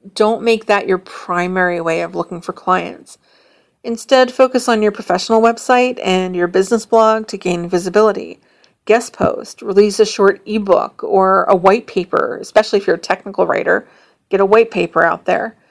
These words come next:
and have that target your ideal clients. Those can be great authority building pieces. And don't be afraid to go out there and pitch the kinds of companies and publications that you really want to work for.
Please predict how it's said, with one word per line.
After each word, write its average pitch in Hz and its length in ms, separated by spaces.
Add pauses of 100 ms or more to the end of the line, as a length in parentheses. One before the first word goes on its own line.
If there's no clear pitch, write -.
(420)
and 190 260
have 190 220
that 190 160
target 190 340
your 180 140
ideal 165 260
clients. - 640 (540)
Those 240 240
can 269 180
be 233 220
great 202 340
authority 190 440
building 175 320
pieces. - 600 (300)
And 240 100
don't 311 200
be 370 80
afraid 240 300
to 214 60
go 202 200
out 185 260
there 196 240
and 190 300
pitch - 300
the 208 60
kinds 185 280
of 180 80
companies 185 560
and 202 80
publications 185 800 (480)
that 208 240
you 208 160
really 220 400
want 220 140
to 202 60
work 226 280
for. - 400